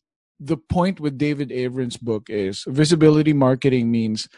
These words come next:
just be visible on social media. You don't have to post about your work all the time, because once you start posting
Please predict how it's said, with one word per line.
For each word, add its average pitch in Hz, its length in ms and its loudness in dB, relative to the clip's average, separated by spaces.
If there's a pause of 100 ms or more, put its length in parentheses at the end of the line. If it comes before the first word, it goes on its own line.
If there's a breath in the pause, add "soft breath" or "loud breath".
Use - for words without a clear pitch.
(380 soft breath)
just 156 320 4
be 160 180 4
visible 139 560 4
on 113 120 0
social 120 320 -4
media. 113 360 -4
You 123 200 -2
don't 196 140 0
have 127 240 0
to 123 80 -4
post 113 360 0
about 104 320 0
your 104 120 -2
work 95 260 -4
all 101 180 -2
the 101 100 -8
time, 95 420 -4
because 120 380 0 (380 soft breath)
once 151 320 4
you 147 60 -2
start 139 340 2
posting 127 680 0